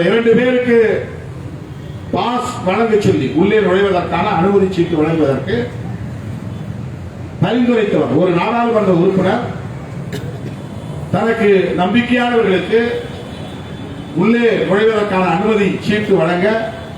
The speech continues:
பரிந்துரைக்கலாம். சேம் டே பாஸ் என்று ஒன்று இருக்கிறது. இன்றைக்கு காலையிலே கொடுத்து இன்றைக்கே வாங்கி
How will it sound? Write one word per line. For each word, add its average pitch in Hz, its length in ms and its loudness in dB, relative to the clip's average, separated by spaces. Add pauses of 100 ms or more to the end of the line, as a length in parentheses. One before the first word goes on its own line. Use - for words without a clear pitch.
பரிந்துரைக்கலாம். 202 720 0 (720)
சேம் 214 300 2
டே 214 80 2 (140)
பாஸ் 180 280 0
என்று 165 180 -2
ஒன்று 147 140 -2
இருக்கிறது. 127 360 -6
இன்றைக்கு 160 260 -4 (100)
காலையிலே 180 380 2
கொடுத்து 170 320 -4
இன்றைக்கே 170 400 -2
வாங்கி 165 200 -2